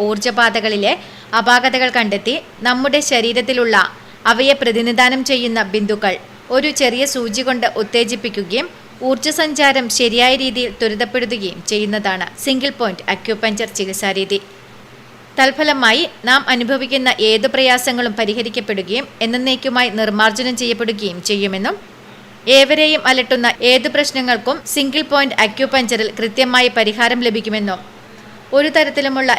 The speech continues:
രാസമരുന്നുകളും ഉപയോഗിക്കാതെ തന്നെ ഒരു രോഗത്തെ കുറഞ്ഞ ചിലവിൽ ശരീരത്തിന് ഒരു ദോഷവും സംഭവിക്കാതെ ദൂരീകരിക്കുവാൻ നിലവിൽ സിംഗിൾ പോയിന്റ് അക്യുപഞ്ചർ എന്ന ചികിത്സാരീതി കൊണ്ട് സാധിക്കുമെന്ന്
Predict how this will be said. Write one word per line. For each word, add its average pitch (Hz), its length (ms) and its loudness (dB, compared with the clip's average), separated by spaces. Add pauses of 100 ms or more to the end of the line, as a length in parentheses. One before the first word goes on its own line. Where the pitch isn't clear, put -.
രാസമരുന്നുകളും 254 760 2 (100)
ഉപയോഗിക്കാതെ 233 720 0
തന്നെ 202 220 -2 (200)
ഒരു 233 140 -2
രോഗത്തെ 233 500 0 (200)
കുറഞ്ഞ 226 280 -2 (100)
ചിലവിൽ 214 300 -2 (520)
ശരീരത്തിന് 277 540 0 (120)
ഒരു 220 120 -2
ദോഷവും 226 540 -2 (360)
സംഭവിക്കാതെ 220 680 0 (400)
ദൂരീകരിക്കുവാൻ 254 720 0 (140)
നിലവിൽ 233 320 0
സിംഗിൾ 254 360 -2
പോയിന്റ് 262 300 -2 (100)
അക്യുപഞ്ചർ 247 560 -4 (100)
എന്ന 220 260 -2
ചികിത്സാരീതി 226 640 -2
കൊണ്ട് 233 160 -2 (120)
സാധിക്കുമെന്ന് 208 600 -2